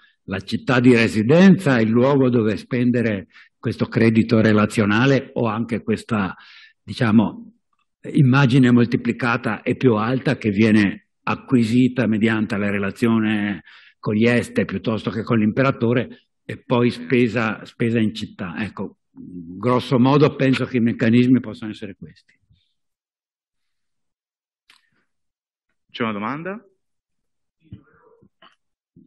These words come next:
Speaker 1: Forse se è meglio se viene qui.
Speaker 2: Se vuole venire qua.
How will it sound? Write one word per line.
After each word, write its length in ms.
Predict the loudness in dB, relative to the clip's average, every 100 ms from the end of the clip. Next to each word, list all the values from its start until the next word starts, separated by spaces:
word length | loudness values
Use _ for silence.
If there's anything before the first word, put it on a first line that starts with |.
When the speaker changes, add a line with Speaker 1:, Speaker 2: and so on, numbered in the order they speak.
| _ _ _ _ _ _ _ _ _ _ _ _
Speaker 1:
Forse 360 | -14 -12 -8 -8
se 200 | -10 -14
è 20 |
meglio 280 | -12 -12 -14
se 140 | -14
viene 220 | -14 -14
qui. 100 | -16
Speaker 2:
Se 160 | -20 -18
vuole 520 | -18 -16 -16 -18 -20
venire 460 | -20 -20 -18 -18 -16
qua. 260 | -16 -18